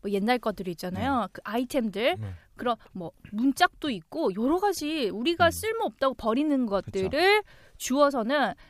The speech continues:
Speaker 1: 그거를 그 옥션에다가
Speaker 2: 네.
Speaker 1: 올리는데
Speaker 2: 그런, 그런 게 앤틱이죠.
Speaker 1: 돈을 어마어마하게 벌어. 신기하지?
Speaker 3: 음.
Speaker 1: 우리는 그냥 버리는 건데 사람들은 그게 너무 오래된 것이기 때문에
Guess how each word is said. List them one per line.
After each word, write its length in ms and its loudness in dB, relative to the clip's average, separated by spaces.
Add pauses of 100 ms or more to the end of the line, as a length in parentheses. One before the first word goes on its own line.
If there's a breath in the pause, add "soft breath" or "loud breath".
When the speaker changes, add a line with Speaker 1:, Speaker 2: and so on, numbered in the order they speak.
(140 soft breath)
Speaker 1:
그거를 800 6 (280)
그 220 -6
옥션에다가 880 -2
Speaker 2:
네. 160 -8 (140)
Speaker 1:
올리는데 460 2
Speaker 2:
그런, 180 4
그런 20 2 (100)
게 60 0
앤틱이죠. 500 -6 (800 loud breath)
Speaker 1:
돈을 540 -2
어마어마하게 540 -2
벌어. 260 -20 (880)
신기하지? 680 -8
Speaker 3:
음. 640 -20
Speaker 1:
우리는 320 -2
그냥 240 -4
버리는 480 -6
건데 480 -2 (840 soft breath)
사람들은 680 -2
그게 260 -4
너무 320 0
오래된 420 -2
것이기 400 -4
때문에 520 -2